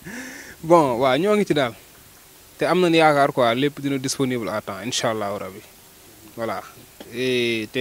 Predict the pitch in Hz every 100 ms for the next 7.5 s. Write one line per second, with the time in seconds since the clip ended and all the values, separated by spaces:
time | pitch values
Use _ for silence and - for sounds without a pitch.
0 | 123 120 139 151 127 117 107 - - -
1 | - - - 110 104 113 123 151 127 127
2 | 123 117 113 131 160 - - 127 120 117
3 | 113 113 113 123 147 143 139 135 131 127
4 | 123 123 123 110 104 113 127 131 131 139
5 | 147 151 143 143 143 135 123 - 127 135
6 | 127 107 107 - - - - - 123 120
7 | 123 123 123 117